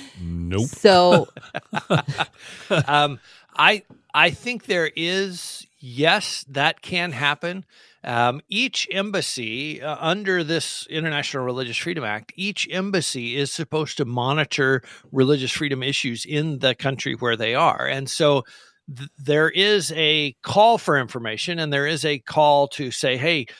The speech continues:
Speaker 3: this is part of your job, is to monitor this and to know what's going on." Uh, but when you think about India, I, I mean, you think about over a billion people,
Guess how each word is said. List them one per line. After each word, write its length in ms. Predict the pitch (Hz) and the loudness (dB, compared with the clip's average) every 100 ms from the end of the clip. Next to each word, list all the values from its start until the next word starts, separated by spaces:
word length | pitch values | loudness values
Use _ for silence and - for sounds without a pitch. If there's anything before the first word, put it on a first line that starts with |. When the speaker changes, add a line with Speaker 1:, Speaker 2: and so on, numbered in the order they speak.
| _ | _
Speaker 3:
this 200 | 151 151 | -2 0
is 100 | 175 | -2
part 240 | - 180 165 | 0 0 0
of 80 | |
your 160 | 131 156 | -6 -6
job, 480 | 123 143 175 156 135 | 2 4 6 6 2
is 140 | 127 | -4
to 100 | - | -4
monitor 460 | 120 147 170 - 143 | -4 -2 -4 -6 -4
this 240 | 139 - | -2 -4
and 100 | 131 | -8
to 100 | 104 | -6
know 140 | 143 147 | -2 0
what's 220 | 131 - | 0 -4
going 220 | 127 123 | -8 -2
on." 340 | 165 135 110 127 - - _ | 0 0 -2 -8 -20 -20 _
Uh, 80 | 151 | -4
but 180 | 151 208 | 2 4
when 140 | 214 | 4
you 100 | 226 | 2
think 220 | 165 262 240 | -2 -2 0
about 240 | 175 156 | 2 4
India, 420 | 185 196 110 139 | 2 -2 -4 -4
I, 280 | 147 160 156 | 0 0 2
I 20 | |
mean, 160 | 156 165 | 0 0
you 80 | 160 | 0
think 200 | 190 165 | -2 2
about 220 | 156 143 | 4 4
over 260 | 165 147 | 2 2
a 60 | 139 | 2
billion 380 | 127 156 147 131 | 6 6 4 -2
people, 500 | - 165 123 123 | -6 -4 2 0